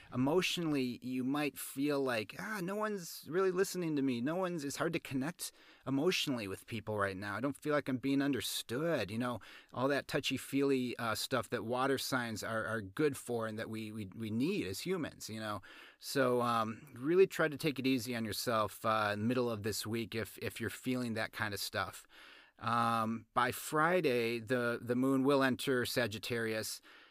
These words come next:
And as always, my, my, my hope <laughs> with, uh, when the moon's in Sagittarius is that humor will return, uh, uh, maybe a little, um, seeing things from a different perspective,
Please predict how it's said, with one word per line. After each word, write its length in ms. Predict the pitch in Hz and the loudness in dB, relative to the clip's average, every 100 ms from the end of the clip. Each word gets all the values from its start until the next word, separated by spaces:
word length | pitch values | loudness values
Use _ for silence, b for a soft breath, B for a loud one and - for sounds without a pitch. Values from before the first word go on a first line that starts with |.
| B 117 | B -8
And 280 | 117 113 | -6 -2
as 100 | 113 135 | 0 2
always, 360 | 135 127 110 | 4 4 2
my, 240 | 123 120 117 | 0 0 0
my, 280 | 117 110 101 - - | -2 -4 -6 -12 -10
my 180 | 120 110 | -4 -4
hope 360 | - 139 127 - - | 2 4 4 2 2
<laughs> 80 | |
with, 320 | 131 113 - 131 | 0 -2 0 0
uh, 160 | 107 - B B | 0 -2 B B
when 120 | 135 127 | 0 4
the 60 | |
moon's 240 | 127 131 113 | 4 4 0
in 60 | |
Sagittarius 720 | - 117 107 - 117 113 104 | 0 2 0 2 2 4 0
is 80 | 110 | -2
that 140 | 107 101 | -2 0
humor 520 | - 127 113 107 98 B B B | 0 0 2 -2 -4 B B B
will 220 | 120 123 | 2 4
return, 600 | 117 113 - 120 113 113 - | 2 -2 0 2 2 0 -2
uh, 40 | |
uh, 420 | 110 110 110 107 104 | -2 -2 -2 -2 0
maybe 280 | 117 110 110 | -2 -2 -2
a 60 | |
little, 340 | 107 117 110 110 | -2 -2 0 0
um, 320 | 104 98 98 B B B _ - | 0 -2 -6 B B B _ -10
seeing 360 | 113 - 143 123 | -6 0 2 2
things 280 | - 127 110 | 0 -2 0
from 100 | 123 | -2
a 40 | |
different 300 | 104 113 117 | -2 -2 -2
perspective, 840 | 117 - - 110 - 113 110 104 | -4 -6 -2 -4 -2 -2 -2 -4